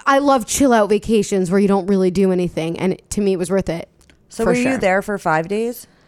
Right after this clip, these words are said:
Speaker 2: total?
Speaker 1: Um, because our, I think I was there for four nights.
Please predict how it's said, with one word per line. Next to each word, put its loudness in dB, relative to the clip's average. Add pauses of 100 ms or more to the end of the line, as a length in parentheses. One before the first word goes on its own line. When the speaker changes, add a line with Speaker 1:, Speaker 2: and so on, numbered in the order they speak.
Speaker 2:
total? 0
Speaker 1:
Um, 2 (400)
because 2
our, 2 (340)
I -4
think -8
I -2
was -6
there -2
for -12
four -4
nights. -6